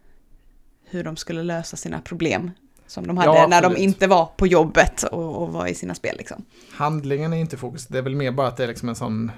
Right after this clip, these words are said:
Speaker 2: referens, eh,
Speaker 1: Mm,
Speaker 2: kavalkad, liksom, genom att man
Speaker 1: Ja.
Speaker 2: får hela tiden massa
Speaker 1: Ja, men det kan jag tänka att då, då
Speaker 2: påskägg.
Speaker 1: blir det ju ännu roligare, liksom. Men
Speaker 2: Mm.
Speaker 1: det funkade jättebra även när man inte kände till alla spelen också.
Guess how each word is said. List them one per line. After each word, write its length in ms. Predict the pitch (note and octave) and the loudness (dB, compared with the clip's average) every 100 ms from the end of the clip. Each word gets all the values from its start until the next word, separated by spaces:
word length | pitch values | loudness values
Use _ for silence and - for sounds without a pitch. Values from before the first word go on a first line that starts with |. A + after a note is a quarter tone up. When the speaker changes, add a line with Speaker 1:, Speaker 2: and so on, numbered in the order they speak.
| _ | _
Speaker 2:
referens, 680 | - A#2 - B2+ A#2 B2 - | -12 -10 -6 -4 -4 -6 -8
eh, 100 | C3 G#3+ | 0 2
Speaker 1:
Mm, 160 | B3 | 2
Speaker 2:
kavalkad, 640 | B3 G#2+ A#3 A3+ B2 A#2 B2+ | 0 -2 -2 -2 -8 -8 -10
liksom, 220 | - B2+ | -10 -8
genom 320 | A#2+ A2 G#2+ | -8 -8 -8
att 100 | A2+ | -6
man 160 | A#2 - | -4 -2
Speaker 1:
Ja. 60 | |
Speaker 2:
får 120 | B2 | -2
hela 200 | B2 A#2 | -2 -6
tiden 240 | A#2 A#2+ A2 | -6 -4 -4
massa 240 | A2 B2 A3+ | -4 -4 2
Speaker 1:
Ja, 40 | |
men 100 | A#3+ | 4
det 100 | A#3 | 4
kan 100 | G#3+ | 2
jag 80 | G3+ | -2
tänka 220 | B3+ A#3+ | 0 0
att 80 | G#3+ | 0
då, 200 | G#3 F#3+ | -2 -4
då 200 | F3+ F#3 | -6 -4
Speaker 2:
påskägg. 120 | F3+ | -4
Speaker 1:
blir 160 | F#3+ F#3 | -2 0
det 80 | G3 | 0
ju 60 | |
ännu 260 | A3 A3 F3+ | 2 0 4
roligare, 460 | G#3 F#3 E3+ G2+ | 4 2 -2 -6
liksom. 380 | G3+ - G3+ G3 G3 | -6 -6 -6 -6 -4
Men 240 | F#3 F3 F3 | -2 0 0
Speaker 2:
Mm. 140 | F3 | 0
Speaker 1:
det 80 | F3 | -2
funkade 320 | F3+ F3+ F3 | -4 -6 -4
jättebra 640 | E3+ E3+ - F3+ F3 F3 F#3+ | -4 -4 -6 -8 -4 -4 -4
även 220 | - F#3 E3 | -4 -4 -4
när 80 | |
man 100 | F3 | -2
inte 160 | F#3 F#3 | -4 -4
kände 160 | F3+ - | -10 -10
till 180 | - | -10
alla 160 | D2 - | -10 -12
spelen 340 | - G#2+ G2 | -10 -10 -8
också. 360 | - - - | -10 -10 -12